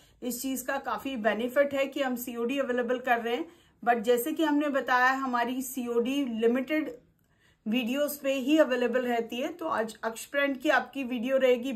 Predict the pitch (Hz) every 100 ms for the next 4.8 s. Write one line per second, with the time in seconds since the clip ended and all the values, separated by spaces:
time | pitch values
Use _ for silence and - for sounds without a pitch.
0 | 196 214 277 - 262 262 240 294 302 -
1 | - - _ 196 254 - 349 269 262 311
2 | 311 311 302 277 262 302 262 226 247 277
3 | 254 269 247 233 254 240 262 262 254 240
4 | 214 202 285 269 240 240 262